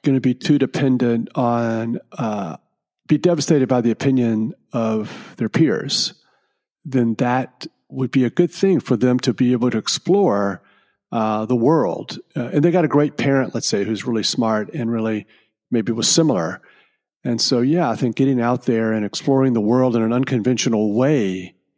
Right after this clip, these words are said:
um, could really be fun. And you, and you would actually get an education that was as good or better and different. Uh, and I think similarly in trading, at least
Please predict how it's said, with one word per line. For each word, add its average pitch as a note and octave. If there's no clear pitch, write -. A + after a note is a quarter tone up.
um, G#2+
could B2
really E3
be C3
fun. A2
And B2+
you, B2
and A#2+
you B2
would B2
actually C3+
get B2+
an B2
education B2
that G#2+
was G#2+
as A#2
good C3+
or C3
better B2
and A#2+
different. -
Uh, A2+
and F3
I E3+
think -
similarly C3+
in A2
trading, A#2+
at A#2+
least B2